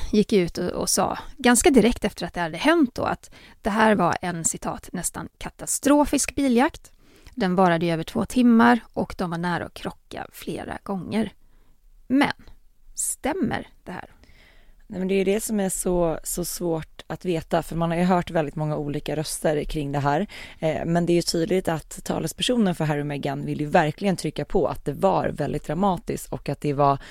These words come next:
Speaker 2: farligt både för paret, för chauffören och folk runt omkring, för att det var då så, att, att de ska ha kört så fort och att de var så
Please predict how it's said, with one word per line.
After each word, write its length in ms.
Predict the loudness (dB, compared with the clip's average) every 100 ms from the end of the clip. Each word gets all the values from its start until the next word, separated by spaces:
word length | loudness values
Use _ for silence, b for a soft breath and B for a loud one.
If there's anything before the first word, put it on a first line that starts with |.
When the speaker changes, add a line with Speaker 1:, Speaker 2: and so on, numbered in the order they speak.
| B B B -10
Speaker 2:
farligt 800 | -6 2 2 4 2 2 -2
både 320 | -8 -6 -4 -4
för 220 | -6 -8
paret, 500 | -2 4 4 4 0
för 80 | -6
chauffören 560 | -6 2 4 4 2
och 200 | 0 -6
folk 320 | -4 -2 0
runt 200 | 0 -2
omkring, 440 | -4 -2 -2 -2 -8
för 120 | -8
att 100 | -8
det 80 | -8
var 160 | -8 -8
då 180 | -8
så, 300 | -8 -6 -6 -8 B B B B
att, 100 | 0
att 240 | 2 0
de 80 | -2
ska 100 | -2
ha 60 |
kört 180 | -2 -2
så 140 | -2 -2
fort 380 | -2 -2 -4
och 180 | -6 -6
att 140 | -8 -6
de 140 | -6
var 140 | -6
så 360 | -6 -4 -2 -4